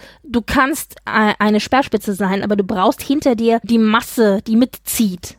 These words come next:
ja. Ja, sch-, schwierig. Aber, und anhand von ihrer Figur wird es eben ganz deutlich, finde ich,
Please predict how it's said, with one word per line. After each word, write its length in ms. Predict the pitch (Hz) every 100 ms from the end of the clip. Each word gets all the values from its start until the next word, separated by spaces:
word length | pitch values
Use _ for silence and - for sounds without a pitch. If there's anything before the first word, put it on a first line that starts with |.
| -
ja. 260 | 190 202 233 - - - -
Ja, 280 | - 196 294 -
sch-, 200 | - -
schwierig. 420 | - 285 214 -
Aber, 160 | 254 269 - -
und 120 | 262
anhand 320 | 277 330 339
von 160 | 330 -
ihrer 280 | 262 277 165
Figur 360 | 226 202 311
wird 120 | 311 311
es 100 | -
eben 340 | 277 277 339 - -
ganz 280 | 214 294 -
deutlich, 520 | 214 226 - 339 -
finde 220 | 330 320
ich, 240 | 311 339